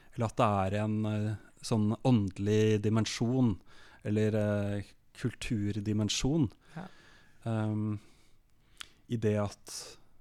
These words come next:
Speaker 1: du har en forfatter, en som står bak verket, som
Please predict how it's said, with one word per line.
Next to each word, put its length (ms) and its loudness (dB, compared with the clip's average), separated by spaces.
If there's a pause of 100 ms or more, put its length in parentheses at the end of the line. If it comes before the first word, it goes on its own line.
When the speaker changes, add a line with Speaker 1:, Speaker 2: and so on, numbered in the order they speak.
(200)
Speaker 1:
du 100 -2
har 220 2
en 160 2
forfatter, 720 -4 (260)
en 380 -2 (1000)
som 180 -2
står 340 0
bak 400 -2
verket, 500 -4 (140)
som 640 -4